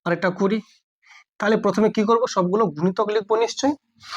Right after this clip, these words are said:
গুণিতক কথার মানে হচ্ছে গুণ করে করে পাবো, এর মানে নামতা পড়তে হবে। তাহলে স্যার দশের নামতা মানে দশের গুণিতকগুলো পাবো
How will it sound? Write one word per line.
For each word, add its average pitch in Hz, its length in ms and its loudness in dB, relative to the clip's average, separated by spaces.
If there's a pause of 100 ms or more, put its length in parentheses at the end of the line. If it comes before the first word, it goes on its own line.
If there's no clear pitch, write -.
(320)
গুণিতক 190 520 4
কথার 190 260 0
মানে 165 240 4
হচ্ছে 185 260 -2
গুণ 196 320 0
করে 226 200 2
করে 220 160 2
পাবো, 226 260 2 (480)
এর 190 100 -4
মানে 220 280 0 (560)
নামতা 170 400 2
পড়তে 139 300 -4
হবে। 117 240 -10 (840)
তাহলে 214 200 4
স্যার 220 220 2
দশের 185 280 0
নামতা 214 380 2
মানে 196 180 0
দশের 190 240 -2
গুণিতকগুলো 202 520 0
পাবো 220 300 2